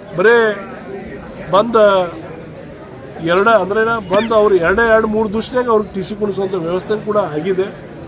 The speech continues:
ಮುಂದೂ ಕೂಡ ಅದೇ ನಡೆಯುತ್ತೆ. ಈಗ ಅವ್ರೇನು ಹೇಳತ್ತಾರಲ್ಲ, "ಏ, ನಾವು ಒಂದು ದಿವಸ ಮುಗಿಸ್ತೀವಿ, ಎರಡು ದಿವಸ ಮುಗಿಸ್ತೀವಿ." ಒಂದು ದಿವಸ ಎರಡು ದಿವಸ ಬರೀ ಟಿ ಸಿ ರಿಪೇರಿ ಆಗತ್ತೆ, ಕೆಟ್ಟದ್ದು ಟಿ ಸಿ ರಿಪೇರಿ ಆಗತ್ತೆ. ನಾವು ಕೂಡ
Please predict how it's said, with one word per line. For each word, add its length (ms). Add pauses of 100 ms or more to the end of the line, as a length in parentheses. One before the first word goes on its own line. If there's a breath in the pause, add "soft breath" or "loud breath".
(180)
ಮುಂದೂ 200
ಕೂಡ 160
ಅದೇ 260
ನಡೆಯುತ್ತೆ. 540 (680)
ಈಗ 100
ಅವ್ರೇನು 260
ಹೇಳತ್ತಾರಲ್ಲ, 460 (680)
"ಏ, 100
ನಾವು 320
ಒಂದು 180
ದಿವಸ 180
ಮುಗಿಸ್ತೀವಿ, 500
ಎರಡು 160
ದಿವಸ 140
ಮುಗಿಸ್ತೀವಿ." 680
ಒಂದು 240
ದಿವಸ 160
ಎರಡು 220
ದಿವಸ 180
ಬರೀ 140
ಟಿ 260
ಸಿ 100
ರಿಪೇರಿ 280
ಆಗತ್ತೆ, 340 (800)
ಕೆಟ್ಟದ್ದು 480
ಟಿ 420
ಸಿ 80
ರಿಪೇರಿ 280
ಆಗತ್ತೆ. 600 (1400)
ನಾವು 320
ಕೂಡ 220